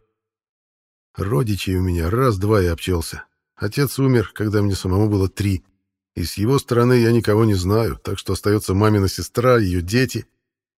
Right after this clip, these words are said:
Все люди прекрасные, но не богаче меня. М-да.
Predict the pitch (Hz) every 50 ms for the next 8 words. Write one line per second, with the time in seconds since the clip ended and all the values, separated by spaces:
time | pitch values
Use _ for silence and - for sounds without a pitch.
0 | _ _ - - - - 131 139 143 131 123 127 123 120 117 - 113 110 104 -
1 | 113 123 123 117 - 110 104 104 98 104 117 110 104 101 95 92 101 98 101 113
2 | 113 107 - 101 95 98 95 95 98 98 95 92 80 - - _ _ _ _ _
3 | _ _ _ _ - 80 82 85 82 82 78 80 82 80 73 76